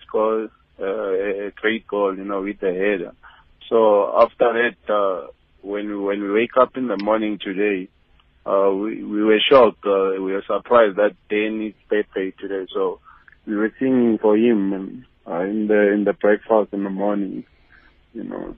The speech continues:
So it was something good for him as a player, and, uh, we as players that we support one another.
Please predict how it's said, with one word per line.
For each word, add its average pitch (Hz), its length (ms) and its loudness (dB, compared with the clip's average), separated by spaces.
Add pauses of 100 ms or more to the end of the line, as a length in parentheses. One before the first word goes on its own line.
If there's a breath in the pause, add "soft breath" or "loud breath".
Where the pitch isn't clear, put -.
(160)
So 104 160 0
it 104 180 0 (140)
was 104 220 4 (1040 soft breath)
something 120 400 6
good 120 260 6
for 104 160 4
him 107 280 2
as 95 120 -2
a 95 160 0
player, 101 460 4
and, 95 200 -6
uh, 92 200 -4
we 107 200 2
as 95 120 0 (100)
players 101 400 0
that 98 200 -4 (300)
we 95 220 -14
support 107 460 2
one 104 160 0
another. 95 440 -8